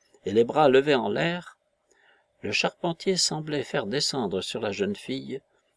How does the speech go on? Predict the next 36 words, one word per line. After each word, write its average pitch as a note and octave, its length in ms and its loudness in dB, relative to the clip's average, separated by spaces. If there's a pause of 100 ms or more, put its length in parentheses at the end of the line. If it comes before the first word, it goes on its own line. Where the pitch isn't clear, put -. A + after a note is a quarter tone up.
(120)
une - 200 -2
masse - 360 -4
invisible G2+ 800 -4
qui - 120 -8
s'abaissait G2 500 0
lentement. « F2+ 500 -6 (760)
Arrêtez, C#3 400 4
Morle », F#2 400 0
s'écria G#2 500 -2
monsieur F#2 220 -6
Pension, B2+ 500 -4 (340)
faisant A#2+ 380 0
un G#2+ 140 -2
pas G2 260 0
en F#2 140 -2
avant. « F2 360 -8 (300)
Je - 100 0
vous B2+ 120 4
défends D#3 320 4
de D3 60 0
continuer. » « B2+ 540 -4 (600)
Je D#3+ 120 4
vous F#3+ 120 10
le D3 80 6
demande D3+ 340 6
en C3 120 0
grâce, E3 480 -2
mon F2+ 180 -4
bon C#3 240 -2
père, D#3+ 520 -6 (320)
n'interrompez F3+ 540 4
pas C3+ 180 0
ce B2+ 140 -4
jeune A#2 220 -2
homme, » D2+ 340 -10 (380)
dit G#2 160 -4